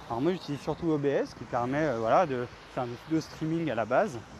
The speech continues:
Mais voilà, tu peux très bien record ton écran et juste avoir des fichiers en local.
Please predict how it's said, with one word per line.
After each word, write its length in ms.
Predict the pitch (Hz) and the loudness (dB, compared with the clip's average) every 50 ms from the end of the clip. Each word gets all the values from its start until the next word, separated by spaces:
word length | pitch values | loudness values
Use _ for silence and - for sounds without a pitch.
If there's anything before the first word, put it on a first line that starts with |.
| - - - - - - - 127 | -18 -18 -20 -20 -18 -14 -10 -6
Mais 300 | 127 135 139 151 180 180 | -4 -2 0 2 2 2
voilà, 260 | 143 127 139 143 127 | 2 2 0 0 0
tu 140 | 117 - - | -4 -6 -6
peux 140 | - 143 143 | -6 -6 -6
très 200 | - - 143 135 | -4 -4 -6 -4
bien 200 | 123 147 170 160 | -2 0 0 0
record 340 | 143 127 113 - 156 151 - | -2 -4 -4 -2 -2 -2 -2
ton 160 | - 127 123 | -4 -6 -6
écran 360 | 113 101 - 156 156 175 170 | -8 -8 -4 -2 -2 0 0
et 100 | 139 123 | -2 -4
juste 220 | 110 131 147 - - | -6 -8 -6 -4 -2
avoir 180 | 127 120 117 | 0 0 0
des 80 | 120 123 | -2 -2
fichiers 220 | 110 110 - - 107 | -6 -8 -12 -10 -10
en 40 | 113 | -10
local. 360 | 107 - - 117 131 175 | -10 -6 0 0 0 0